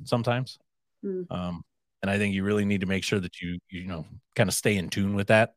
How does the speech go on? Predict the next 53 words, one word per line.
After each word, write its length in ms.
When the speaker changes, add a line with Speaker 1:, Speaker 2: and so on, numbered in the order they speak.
Speaker 1:
And 100
that's 140
something 260
I 120
struggle 420
with 160
still 240
to 60
this 200
day. 320
Uh, 180
it's 100
a 40
little 260
bit 100
of 80
a 40
weak 280
point. 300
I 60
spend 220
a 40
lot 200
of 80
time 200
focusing 480
on 160
it, 160
getting 260
clarity, 760
getting 260
on 160
meetings, 600
making 340
sure 240
if 100
I 60
don't 380
understand 560
what 240
fulfillment 480
is 120
doing 320
or 100
what 140
operations, 680
you 60
know, 40
in 140
real 180
estate, 380
that's 280
the, 200